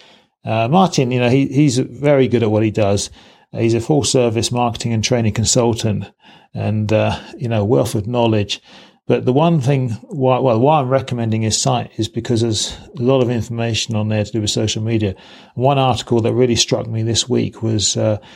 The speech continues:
one from medium dot com, which was a teenager's view on social media.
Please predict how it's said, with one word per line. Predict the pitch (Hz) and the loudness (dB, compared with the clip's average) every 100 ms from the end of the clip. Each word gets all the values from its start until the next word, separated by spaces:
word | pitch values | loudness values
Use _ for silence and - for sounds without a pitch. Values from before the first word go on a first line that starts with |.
| - | -16
one | - 123 127 117 | -2 2 2 0
from | 117 110 | -2 0
medium | 127 117 117 110 107 | 2 2 2 0 -2
dot | 107 - | -4 -6
com, | - 120 98 | -4 -2 0
which | 101 104 | -4 -6
was | 110 104 | -4 -2
a | |
teenager's | 113 - 143 135 123 113 110 | -4 -2 2 2 2 2 0
view | 98 107 123 110 | -2 0 2 2
on | 107 | 0
social | - 120 110 113 | -2 -2 -2 -2
media. | 107 117 127 110 104 98 | -2 2 2 2 0 -2